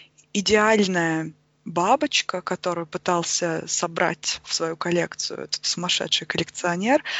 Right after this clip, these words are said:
э, отнюдь не так идеальна. И вторая часть этой книги, на мой взгляд,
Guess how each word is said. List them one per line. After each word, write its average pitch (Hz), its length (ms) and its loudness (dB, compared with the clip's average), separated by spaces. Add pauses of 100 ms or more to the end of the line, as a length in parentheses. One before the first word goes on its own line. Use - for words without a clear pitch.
(160)
э, 175 300 2
отнюдь - 320 4
не 220 60 4
так 208 240 2
идеальна. 160 580 0 (420)
И 208 120 4
вторая 196 460 2
часть - 540 -2
этой 190 240 -4
книги, 226 640 0
на 185 200 -2
мой 220 180 0
взгляд, 202 680 0